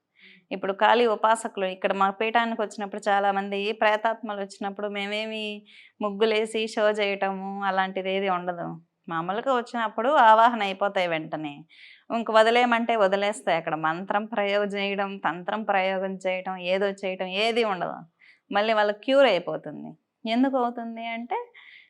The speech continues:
కాళీ ఉపాసకుల మాట ప్రేత శక్తులు వింటాయి. ఎందుకంటే తల్లి కాబట్టి. చాలామంది కాళీ ఆలయాల, గ్రామ దేవత ఆలయాల్లో బలులు ఇస్తూ ఉంటారు.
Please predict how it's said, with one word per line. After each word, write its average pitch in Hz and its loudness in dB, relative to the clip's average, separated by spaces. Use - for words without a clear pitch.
కాళీ 254 8
ఉపాసకుల 226 2
మాట 226 2
ప్రేత 240 2
శక్తులు 233 -4
వింటాయి. 214 -2
ఎందుకంటే 220 -4
తల్లి 247 2
కాబట్టి. 165 -2
చాలామంది 226 4
కాళీ 226 6
ఆలయాల, 202 4
గ్రామ 202 4
దేవత 202 0
ఆలయాల్లో 185 2
బలులు 220 2
ఇస్తూ 190 -6
ఉంటారు. 151 -12